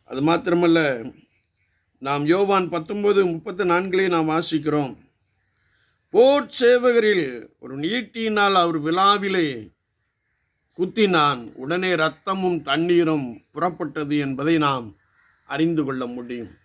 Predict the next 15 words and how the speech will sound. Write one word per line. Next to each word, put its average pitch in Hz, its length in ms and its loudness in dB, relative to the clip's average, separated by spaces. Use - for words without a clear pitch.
ஒருவேளை 127 340 -8
பாய்ந்து 175 640 -2
வெளியே 175 320 2
வருகின்ற 151 480 0
காட்சியை 147 680 -4
குறித்து 127 460 -4
நாம் 135 420 -2
இங்கே 135 320 -4
வாசிக்கிறோம். 127 800 -8
கர்த்தருடைய 339 380 0
வசனத்தை 302 540 0
நாம் 262 260 2
தொடர்ந்து 302 400 0
பார்க்கின்ற 254 500 0
பொழுது, 214 320 2